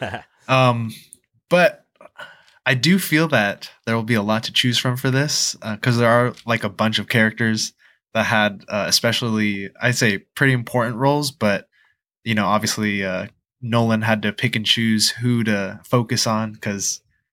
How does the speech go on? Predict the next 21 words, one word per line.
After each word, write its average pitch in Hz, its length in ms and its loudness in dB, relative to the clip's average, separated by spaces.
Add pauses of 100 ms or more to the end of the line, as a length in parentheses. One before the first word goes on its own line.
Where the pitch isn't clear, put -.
(220)
I 110 80 -2
mean, 110 200 0
going 117 220 2
over 120 580 0
the - 280 -2
runtime 127 380 2
that - 160 -2
they 135 100 2
had 139 320 4
would 113 100 -4
have 104 100 -8
been 113 180 -12
pretty 131 220 -2
crazy. 135 440 -4 (320)
<laughs> 151 80 -4 (880)
Um, 131 540 2 (140)
but 151 360 2
for 160 200 2
my 165 200 2
underrated 147 520 2
character, 147 640 -2